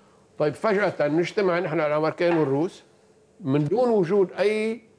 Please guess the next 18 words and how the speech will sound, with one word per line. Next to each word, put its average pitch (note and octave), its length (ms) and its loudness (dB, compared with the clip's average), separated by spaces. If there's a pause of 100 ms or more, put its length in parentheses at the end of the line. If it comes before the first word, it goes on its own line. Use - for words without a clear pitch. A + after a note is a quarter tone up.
(440)
آه، C#3 200 0
مكون E3+ 500 2
سوري، C#3 400 -2
ما D3+ 100 -2
بعرف D3+ 260 -2
إذا C#3 160 -2
النظام D3 420 -2
كان - 180 -4
موجود، F#3+ 500 -4
ما B2+ 100 -4
بعتقد C#3+ 360 -4
كان B2 180 -4
موجود، A#2 360 -4 (400)
وبنعمل G#3+ 480 0
اتفاق E3 520 -2 (640)
بيرفض E3 640 0 (280)
أوباما D3 640 0
وكاري C#3 680 -2